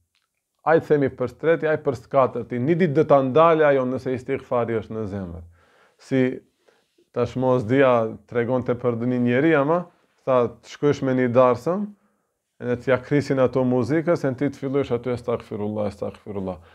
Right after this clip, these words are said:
Aty estaghfirullah është të dalish nga darsma, ose mos shkosh hiç. E ne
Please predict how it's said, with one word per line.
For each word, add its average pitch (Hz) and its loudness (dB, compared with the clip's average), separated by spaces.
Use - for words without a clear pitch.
Aty 120 -4
estaghfirullah 127 -2
është - -12
të 101 -8
dalish 139 2
nga 104 -6
darsma, 87 -14
ose 185 -6
mos 214 0
shkosh 139 -6
hiç. - -12
E 139 -6
ne 175 2